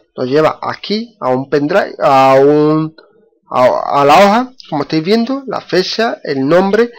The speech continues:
el código de miembro. Aquí ponéis la co-, las unidades que, que son. Aquí efectivo, transferencia bancaria o tarjeta de crédito y de débito. Y eso, y lo podéis imprimir aquí, sin problema. Pero ya os he dicho que eso es lo mejor,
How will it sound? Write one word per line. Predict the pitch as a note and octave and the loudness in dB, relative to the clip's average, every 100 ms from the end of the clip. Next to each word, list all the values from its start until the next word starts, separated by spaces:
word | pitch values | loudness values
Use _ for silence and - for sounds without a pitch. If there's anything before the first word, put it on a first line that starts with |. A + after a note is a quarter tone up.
| - - | -20 -4
el | D3+ C#3+ | -4 0
código | D3 D3+ D3 | 0 2 4
de | D#3+ | 4
miembro. | G3 A3 A3 A#3+ C#3 | 4 4 2 0 0
Aquí | C#3 - | -4 -6
ponéis | D#3 D#3 F3+ | -2 2 2
la | D#3+ C3 | 2 0
co-, | C3 D#3+ | -2 0
las | D3 C3 | 2 2
unidades | C3+ C#3 C3+ C#3+ | 2 2 2 2
que, | - - | -2 -8
que | D#3 D#3 | -8 -2
son. | G3 A#3+ B3+ _ _ _ _ _ _ _ _ _ | 0 0 -2 _ _ _ _ _ _ _ _ _
Aquí | - C#3+ F3+ | -6 -2 -2
efectivo, | - C3 D#3 D3 D#3 D3+ | -2 -6 -4 0 2 2
transferencia | D3 C3 D3+ C#3+ C#3+ | -2 -2 -4 -2 -2
bancaria | D3+ E3 F3+ C3 | 0 0 0 0
o | |
tarjeta | B2 B2 C3 | -2 -8 -8
de | C3+ | -6
crédito | C#3+ C#3+ D#3 | -4 -4 -2
y | D3+ | -4
de | E3 | 0
débito. | G#3+ A#3+ A#3+ C4 - _ - | 0 0 -6 -10 -14 _ -6
Y | |
eso, | D#3 - - | -4 -6 -6
y | C#3+ | -4
lo | C#3+ | -2
podéis | C3+ E3 | -2 -2
imprimir | D#3+ D#3+ F#3 | -4 -4 -2
aquí, | E3 - - _ _ | -4 -10 -20 _ _
sin | - C#3+ | -10 -8
problema. | C3+ B2+ A2+ - - _ | -4 -4 -4 -8 -18 _
Pero | - | -4
ya | C#3 | 2
os | D3+ | 2
he | |
dicho | E3 F3 F#3 | 2 -2 -2
que | C#3 D3+ | 0 0
eso | - E3+ | 0 -2
es | |
lo | D#3+ | 0
mejor, | D#3 D3+ G3 | 0 -2 -4